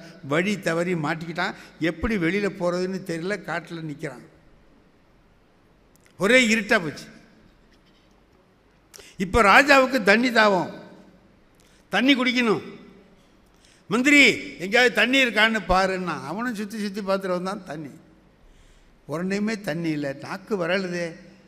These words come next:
இன்னும் கொஞ்ச நேரம் போனாக்கா நமக்கு உயிரே போயிடும்டா, எங்கடா தண்ணி இல்லை?" அப்படின்னு. "மகாராஜா,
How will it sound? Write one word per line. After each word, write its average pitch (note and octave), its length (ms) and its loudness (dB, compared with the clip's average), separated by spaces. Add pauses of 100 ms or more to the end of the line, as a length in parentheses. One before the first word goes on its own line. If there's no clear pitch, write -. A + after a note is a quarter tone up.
(200)
இன்னும் F#3 220 -8
கொஞ்ச F3 140 -4
நேரம் F#3 320 -4
போனாக்கா F3+ 280 -4
நமக்கு F3 300 -6
உயிரே G#3+ 280 -2 (120)
போயிடும்டா, F#3 500 0 (680)
எங்கடா C4+ 360 6
தண்ணி G#3+ 260 4
இல்லை?" F#3+ 240 0
அப்படின்னு. D3+ 320 -10 (1300)
"மகாராஜா, C3+ 680 -4